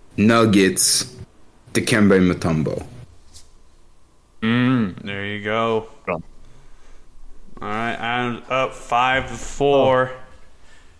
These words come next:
Speaker 3: A J, Jazz,
Speaker 2: Dude,
Speaker 3: Kings,
Speaker 2: I have
Speaker 3: Jazz, Nuggets.
Speaker 2: I'm just gonna go fast, uh, 'cause now he's gonna get, he's gonna decide it. Jazz, Nuggets, Paul Millsap.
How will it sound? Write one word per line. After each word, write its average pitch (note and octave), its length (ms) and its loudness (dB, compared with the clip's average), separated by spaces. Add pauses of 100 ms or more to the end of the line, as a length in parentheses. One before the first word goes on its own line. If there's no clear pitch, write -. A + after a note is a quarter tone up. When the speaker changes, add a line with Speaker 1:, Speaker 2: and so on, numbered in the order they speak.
(340)
Speaker 3:
A C3+ 280 -2
J, B2 380 -2 (120)
Jazz, C3+ 500 0
Speaker 2:
Dude, - 100 -20
Speaker 3:
Kings, C#3+ 180 0
Speaker 2:
I B2+ 120 4
have C#3+ 560 0 (360)
Speaker 3:
Jazz, A2+ 600 -8 (140)
Nuggets. F2 560 -16 (1040)
Speaker 2:
I'm B2+ 100 0
just C3 140 -2
gonna C3 140 2
go A2+ 100 4
fast, G#2 580 0
uh, G#2 320 0 (380)
'cause F#2+ 220 -6
now G#2 260 0
he's G#2+ 220 -2
gonna G#2 160 -2
get, F#2+ 340 -4
he's A#2 160 -2
gonna A2 200 0
decide F#2+ 380 -2
it. - 240 -6
Jazz, A#2 420 0
Nuggets, G#2+ 500 0
Paul G#2 300 -2
Millsap. F#2 680 -6